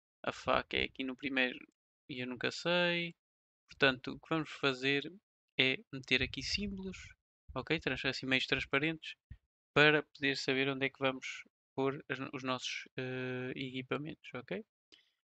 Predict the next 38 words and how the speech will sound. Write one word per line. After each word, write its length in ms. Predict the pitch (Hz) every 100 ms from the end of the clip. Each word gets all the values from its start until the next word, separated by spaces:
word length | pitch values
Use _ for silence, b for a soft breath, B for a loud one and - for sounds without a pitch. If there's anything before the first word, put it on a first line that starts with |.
| _ _
Antes 260 | 202 175 -
de 40 |
começar, 400 | 190 175 - 131
queria 140 | 135 139
agradecer 340 | 135 131 -
ao 80 | 139
André, 400 | 139 151 214 294 _
o 60 | 135
nosso 280 | 139 - 143
único 200 | 139 135
patrono, 480 | 135 135 175 202 254 - _ _ _ _ _ -
que 80 | 185
tem 240 | - 160
acesso 380 | 147 - 147 -
aos 180 | 135 127
vídeos, 560 | 139 139 139 139 - - _ 135
eh, 500 | 131 127 127 127 135 - _ -
mais 180 | 131 120
cedo 320 | 127 131 120 _
do 120 | 139 131
que 80 |
no 80 | 131
YouTube. 340 | 127 - 127 -
Portanto, 280 | - 131 127
os 60 | 127
vídeos 260 | 131 131
saem 220 | - 139
com 80 | 127
alguma 280 | 135 131 131
antecedência 500 | 127 - 135 131 139
no 100 | 143
Patreon, 460 | 151 185 190 196 190 _ B B B
às 160 | 131
vezes 300 | 120 131 127
três 180 | - 135
ou 100 | 135
quatro 240 | 131 139 -
seguidos, 440 | 165 185 - -